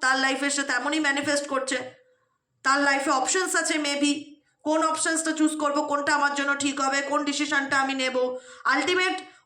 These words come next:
ভগবান বলেন, ও, বলে না যে ইউনিভার্স প্রত্যেকের পরীক্ষা নেয়।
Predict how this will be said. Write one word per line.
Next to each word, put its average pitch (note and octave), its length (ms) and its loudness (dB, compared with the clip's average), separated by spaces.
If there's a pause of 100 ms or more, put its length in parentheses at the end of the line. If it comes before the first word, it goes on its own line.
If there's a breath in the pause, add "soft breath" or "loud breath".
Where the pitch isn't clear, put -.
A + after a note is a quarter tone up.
(180)
ভগবান D#4+ 440 2
বলেন, F4 260 2
ও, C4+ 380 2
বলে E4 200 2
না G#4+ 120 4
যে D#4+ 420 0 (180 loud breath)
ইউনিভার্স F#4 600 2
প্রত্যেকের D#4+ 420 0
পরীক্ষা D4+ 480 0
নেয়। F#3+ 220 -6